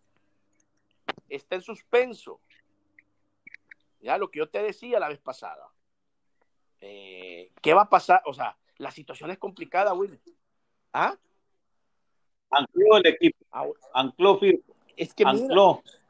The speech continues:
Speaker 1: es que mira,
Speaker 2: Se quedó
Speaker 1: hay,
Speaker 2: a medio
Speaker 1: hay, hay
Speaker 2: en el
Speaker 1: tantos
Speaker 2: banco
Speaker 1: temas
Speaker 2: de
Speaker 1: que resolver para el regreso de Firpo a la primera. Hay tantos temas que resolver que no solo depende de Firpo, también depende de la categoría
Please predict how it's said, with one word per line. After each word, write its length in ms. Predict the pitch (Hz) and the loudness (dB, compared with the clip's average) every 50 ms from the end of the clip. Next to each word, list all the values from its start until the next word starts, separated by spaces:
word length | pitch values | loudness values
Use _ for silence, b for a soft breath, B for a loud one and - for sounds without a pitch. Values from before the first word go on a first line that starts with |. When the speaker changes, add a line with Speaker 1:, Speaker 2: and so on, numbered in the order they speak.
| _ _ _ | _ _ _
Speaker 1:
es 140 | 139 135 - | -8 -6 -2
que 120 | - 185 | -4 -2
mira, 180 | 196 226 - 175 | 2 2 2 2
Speaker 2:
Se 40 | - | 2
quedó 260 | 131 131 151 180 190 | 4 4 6 8 8
Speaker 1:
hay, 60 | 185 | 8
Speaker 2:
a 20 | 175 | 8
medio 480 | 165 180 180 - 170 151 135 113 - _ _ _ _ _ _ | 6 0 -2 4 4 4 4 4 0 _ _ _ _ _ _
Speaker 1:
hay, 140 | - 160 185 | -10 -10 -10
hay 0 | |
Speaker 2:
en 340 | 190 _ - 226 240 123 131 | -8 _ -8 -8 -6 -2 -2
el 100 | 131 131 | 0 4
Speaker 1:
tantos 20 | |
Speaker 2:
banco 140 | 143 175 226 | 2 2 2
Speaker 1:
temas 180 | 220 214 147 139 | 2 -4 -4 -2
Speaker 2:
de 60 | 139 156 165 | -2 -4 -4
Speaker 1:
que 40 | 160 | -4
resolver 540 | 165 156 _ 156 143 143 156 196 208 185 147 | -6 -12 _ -16 -16 -12 -8 -8 -8 -8 -10
para 200 | _ - 143 143 | _ -8 -8 -8
el 100 | 143 139 | -8 -14
regreso 440 | 131 135 139 139 156 180 180 _ 196 | -14 -16 -16 -12 -14 -14 -12 _ -12
de 120 | 180 170 | -12 -12
Firpo 340 | _ _ 196 185 - _ - | _ _ -14 -14 -12 _ -12
a 40 | 135 | -10
la 100 | 131 123 | -10 -10
primera. 500 | _ - 139 147 190 185 156 131 127 135 _ _ _ _ _ _ _ _ _ _ _ _ _ _ _ _ _ _ _ _ _ _ _ _ _ _ _ _ | _ -16 -14 -10 -8 -8 -6 -8 -10 -12 _ _ _ _ _ _ _ _ _ _ _ _ _ _ _ _ _ _ _ _ _ _ _ _ _ _ _ _
Hay 140 | - 135 151 | -12 -12 -12
tantos 420 | _ - 202 226 226 _ 190 - _ | _ -8 -8 -8 -8 _ -18 -16 _
temas 300 | - 214 202 180 - _ | -10 -8 -8 -8 -14 _
que 100 | - 143 | -14 -14
resolver 520 | 135 127 - - 143 143 143 143 143 - 170 _ _ _ _ _ _ _ _ _ _ _ | -14 -14 -12 -10 -10 -8 -8 -8 -8 -10 _ _ _ _ _ _ _ _ _ _ _ _
que 120 | - 147 | -12 -10
no 140 | 151 175 208 | -8 -8 -8
solo 320 | 202 - 226 247 262 262 | -6 -4 -4 -2 -2 -2
depende 380 | 214 180 _ - 160 151 143 139 | -6 -6 _ -10 -10 -10 -8 -12
de 100 | 131 123 | -12 -12
Firpo, 480 | _ - 120 110 - _ _ 92 78 _ | _ -14 -16 -16 -16 _ _ -20 -18 _
también 300 | - - 151 156 170 190 | -6 -6 -4 -4 -4 -4
depende 760 | 185 208 _ _ - 208 226 240 226 175 139 139 160 196 - _ _ _ _ _ _ _ _ _ _ _ | -4 -6 _ _ 2 4 4 4 0 -4 -6 -6 -6 -6 -10 _ _ _ _ _ _ _ _ _ _ _
de 160 | - 147 170 170 | -6 -4 -2 0
la 100 | 170 165 | 0 -2
categoría 960 | _ 160 156 - _ 160 156 147 151 156 156 185 208 208 202 196 190 202 _ | _ -4 -6 -4 _ -10 -8 -4 -6 -6 -6 -6 -10 -8 -8 -8 -8 -8 _